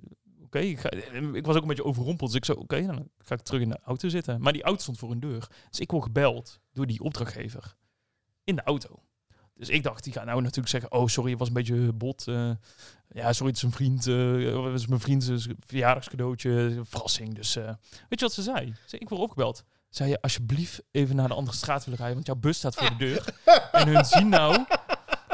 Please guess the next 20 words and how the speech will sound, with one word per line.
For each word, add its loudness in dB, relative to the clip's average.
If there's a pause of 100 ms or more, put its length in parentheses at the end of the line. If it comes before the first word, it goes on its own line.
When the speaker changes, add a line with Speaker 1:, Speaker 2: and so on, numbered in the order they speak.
(120)
Speaker 1:
dat -4
jouw 4
bus, 2
eh, 0
hier 0
staat. -6 (1160)
Dus, 0 (840)
en -6
ik -2
zo, 6
eh, 4
"Goh, 0
ja, -2
geen 0
probleem." -4
En -2
zeiden, 0
"Ja, 2
want -4
ik -14